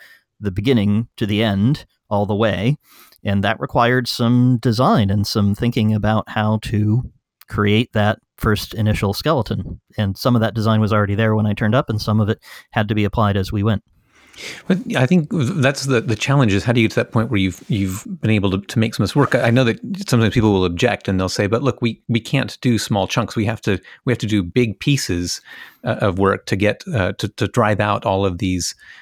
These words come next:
Speaker 2: components that we have. Like, there's, there, it's just not possible for us to do small bits of value."
Speaker 1: A-, and even worse, at this particular e-, example, the notion was, "Well, we can't do all the pieces, so we have to do a fake piece. So we'll do a piece that just shows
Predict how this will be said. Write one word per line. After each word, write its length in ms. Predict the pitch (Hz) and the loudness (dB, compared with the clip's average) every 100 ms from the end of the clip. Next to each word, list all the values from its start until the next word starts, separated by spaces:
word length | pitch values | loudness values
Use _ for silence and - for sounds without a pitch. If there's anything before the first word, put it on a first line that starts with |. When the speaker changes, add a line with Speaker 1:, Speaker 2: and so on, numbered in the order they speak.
| - | -4
Speaker 2:
components 420 | 104 143 208 - | 0 2 2 0
that 140 | 101 | -2
we 100 | 92 87 | -2 -2
have. 380 | 90 90 - _ | -4 -6 -10 _
Like, 140 | 120 107 | -4 -2
there's, 160 | 107 | 0
there, 220 | 131 113 101 | 0 0 0
it's 120 | 113 | -2
just 180 | 117 - | -2 -2
not 180 | 120 - | -2 -2
possible 380 | 127 135 117 95 | -4 -2 -2 -2
for 140 | - | -2
us 100 | - | -4
to 80 | 107 | -4
do 100 | 98 | -4
small 360 | - 107 98 | -2 0 0
bits 240 | 98 95 104 | 0 -2 0
of 80 | 98 | 0
value." 340 | 110 92 - _ _ _ _ _ _ _ _ _ _ _ - | 0 -2 -6 _ _ _ _ _ _ _ _ _ _ _ -14
Speaker 1:
A-, 200 | - 117 | -8 -4
and 140 | 107 | -2
even 260 | 123 113 110 | -2 0 0
worse, 220 | 120 - | 0 -2
at 80 | - | -4
this 180 | 135 - | -6 -6
particular 640 | - 120 110 104 101 98 - | -6 -6 -4 -4 -2 -4 -8
e-, 40 | |
example, 760 | 117 - 107 110 104 107 104 - - - _ | -10 -6 -4 -2 -2 -2 -4 -6 -20 -20 _
the 300 | 107 101 98 | -2 0 2
notion 320 | 117 110 117 | 2 2 2
was, 220 | 107 101 113 | 0 0 0
"Well, 100 | 110 | -2
we 120 | 113 | 0
can't 240 | 151 - | -2 -2
do 240 | 131 117 107 131 | -2 0 0 0
all 100 | 147 | 0
the 100 | 123 | 0
pieces, 360 | 113 - 104 | -2 -2 -2
so 140 | - 110 | -2 0
we 100 | 117 | 0
have 140 | 113 | -2
to 80 | 101 | -2
do 180 | 110 98 | -2 -2
a 60 | |
fake 260 | - 127 - | 0 -2 -2
piece. 420 | 101 95 - - - | -8 -8 -8 -10 -12
So 140 | - 98 | -6 -4
we'll 160 | 101 | -2
do 120 | 110 | 0
a 60 | 107 | 0
piece 260 | - 107 - | 0 -4 -4
that 160 | 95 | -6
just 220 | 117 - | -4 -6
shows 440 | - 120 107 95 | -2 0 0 -2